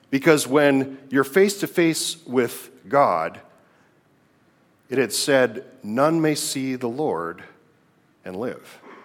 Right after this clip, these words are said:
And he thought he was gonna die. And God says, "No, you're not gonna die. I actually have this other plan in store for you." And that just blew his mind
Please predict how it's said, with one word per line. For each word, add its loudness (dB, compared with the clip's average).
And 0
he 4
thought 6
he 2
was -6
gonna 0
die. 2
And -8
God 2
says, -8
"No, 2
you're 2
not 0
gonna 0
die. -8
I 0
actually 0
have 0
this -8
other 0
plan -4
in -14
store -8
for -16
you." -12
And -14
that -6
just -14
blew -8
his -12
mind -10